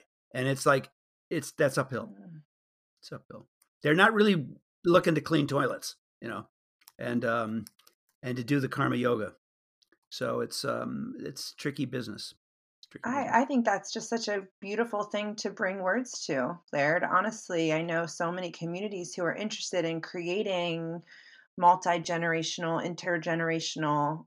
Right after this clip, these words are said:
Speaker 2: realities, and that,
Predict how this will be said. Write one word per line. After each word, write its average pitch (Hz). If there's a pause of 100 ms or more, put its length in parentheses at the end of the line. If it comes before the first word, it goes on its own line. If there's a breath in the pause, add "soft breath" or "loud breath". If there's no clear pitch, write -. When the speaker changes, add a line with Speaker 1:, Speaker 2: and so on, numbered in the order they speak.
Speaker 2:
realities, 165 (560)
and 175 (140)
that, 220